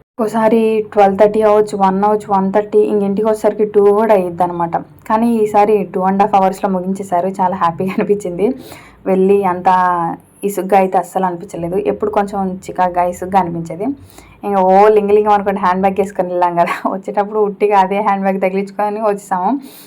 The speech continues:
"ఇంక అయిపోయింది, పో మమ్మీ, నువ్వే పట్టుకో హ్యాండ్ బ్యాగ్, నాకు అవసరం లేదు, నేను పోతా" అనేసి అదైతే ఉరికింది. ఆ హ్యాండ్ బ్యాగ్ ఇంకా తగిలించుకొని ఇంకా మన క్వార్టర్స్కి అయితే వచ్చేసాం అనమాట. చూసారా వెనకాల మన భూత్ బంగ్లా, ఇంకా అది ఆటల్లో పడేసి పరిగో పరుగు అన్నట్టు వెళ్ళిపోయింది అనమాట.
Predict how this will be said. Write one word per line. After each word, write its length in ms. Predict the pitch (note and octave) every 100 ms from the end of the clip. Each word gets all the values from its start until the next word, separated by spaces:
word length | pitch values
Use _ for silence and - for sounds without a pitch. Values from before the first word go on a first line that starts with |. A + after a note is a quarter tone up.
| _ -
"ఇంక 100 | A3
అయిపోయింది, 360 | G#3 G#3 A#3+ A3+
పో 220 | G#3 G#3+
మమ్మీ, 300 | G#3+ G3+ G3+
నువ్వే 260 | F#3+ G3
పట్టుకో 300 | G3+ G3 F#3
హ్యాండ్ 260 | F#3 F#3 F#3
బ్యాగ్, 240 | F#3 F#3
నాకు 200 | F3+ E3+
అవసరం 260 | F3+ F3 G3
లేదు, 100 | F#3+
నేను 220 | F#3 F3+
పోతా" 280 | F3 F3+ F3+
అనేసి 260 | F3 F3+ F#3
అదైతే 280 | F3+ F3
ఉరికింది. 500 | F#3 F3+ F#3 F3+ F3 B3+ C#4+ - _ _ _ _ -
ఆ 60 | G3+
హ్యాండ్ 340 | G3 F#3+ F#3+
బ్యాగ్ 200 | F#3 F#3
ఇంకా 180 | F3+ F#3
తగిలించుకొని 680 | F3+ F3+ F#3+ F#3 - G3+ A#3+
ఇంకా 120 | F#3
మన 160 | F3 F3
క్వార్టర్స్కి 420 | E3+ F3 F3+ -
అయితే 140 | E3+ E3+
వచ్చేసాం 420 | E3 - E3+ E3+
అనమాట. 280 | E3+ E3+ G#3+
చూసారా 540 | A#3 - F#3 F3+ F#3+ G#3+ - -
వెనకాల 360 | F3+ F3 F3+ E3+
మన 340 | E3+ E3 E3+
భూత్ 340 | E3 F3 F3+ F3+
బంగ్లా, 540 | E3+ F3 F3 - - - - - - -
ఇంకా 200 | F3 E3+
అది 380 | F3 F3 F3 F3
ఆటల్లో 460 | F3 F3+ G3 G3+
పడేసి 400 | F#3+ F#3 F#3 G#3+
పరిగో 520 | A#3 F3+ F#3+ F#3+ G3 G3
పరుగు 260 | F#3+ F#3+
అన్నట్టు 320 | F#3 F#3 F#3+
వెళ్ళిపోయింది 460 | F#3 F3 F#3 F#3+ F3
అనమాట. 300 | E3+ E3+